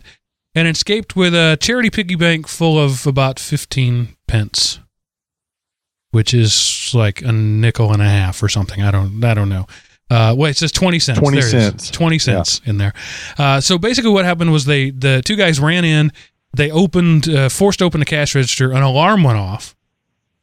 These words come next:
Speaker 1: So they panicked and ran out, just grabbing whatever they could. So they grabbed a little piggy bank that was sitting up there, you know,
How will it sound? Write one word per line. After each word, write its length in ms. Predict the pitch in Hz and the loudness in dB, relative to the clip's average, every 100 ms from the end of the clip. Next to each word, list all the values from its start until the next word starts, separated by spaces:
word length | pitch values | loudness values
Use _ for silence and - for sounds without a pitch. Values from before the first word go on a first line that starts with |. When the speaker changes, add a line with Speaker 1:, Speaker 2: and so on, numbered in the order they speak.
| _ | _
Speaker 1:
So 240 | - 151 143 | -2 0 2
they 140 | 135 | 0
panicked 480 | 127 185 185 156 - | -2 -2 -2 -4 -4
and 220 | 131 120 | -4 0
ran 240 | 151 165 | 0 2
out, 240 | 160 143 131 | 2 0 0
just 180 | 160 143 | -4 -2
grabbing 380 | 165 185 185 165 | 0 0 0 0
whatever 300 | 156 156 147 | 0 2 2
they 140 | 135 | 0
could. 480 | 123 160 117 90 - _ _ - | 0 0 -2 -4 -18 _ _ -8
So 160 | - | -2
they 100 | 147 | 0
grabbed 280 | 143 165 185 | 0 0 0
a 60 | 180 | 2
little 300 | 165 160 147 | 2 2 0
piggy 360 | - - 214 | -2 -4 -2
bank 300 | 151 127 123 | 0 2 0
that 100 | 143 | 0
was 140 | 131 127 | 0 0
sitting 240 | 156 147 | 0 0
up 140 | 139 - | 0 0
there, 340 | 143 139 135 | 2 2 2
you 120 | 135 | 2
know, 280 | 135 131 127 | 2 2 2